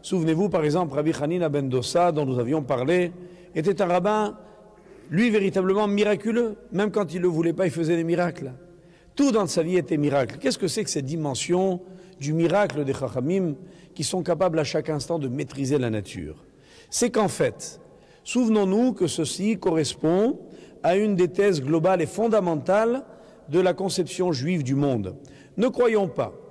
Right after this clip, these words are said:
qu'il y ait deux mondes complètement séparés, le monde de la Torah et le monde tout court.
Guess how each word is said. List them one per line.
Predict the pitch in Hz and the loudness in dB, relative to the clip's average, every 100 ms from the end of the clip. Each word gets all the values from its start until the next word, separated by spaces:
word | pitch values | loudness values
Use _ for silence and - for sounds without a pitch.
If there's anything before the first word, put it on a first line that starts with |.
| - - - | -20 -20 -6
qu'il | 196 214 | 0 2
y | |
ait | 226 | 2
deux | 165 220 | 2 2
mondes | 214 233 190 | 4 2 0
complètement | 202 185 185 185 196 | -2 0 -2 -2 -2
séparés, | - 190 - 190 175 - - - - - - - | 0 0 2 2 2 0 -10 -20 -20 -20 -14 -2
le | 156 | 2
monde | 165 202 226 196 | 4 4 4 2
de | 175 | 2
la | 170 | 2
Torah | 170 175 175 190 196 - - | 0 0 2 2 0 -6 0
et | 196 | 2
le | 190 | 2
monde | 185 202 190 175 | 2 0 0 -2
tout | 196 | -4
court. | - 196 135 90 76 | -2 0 0 -4 -12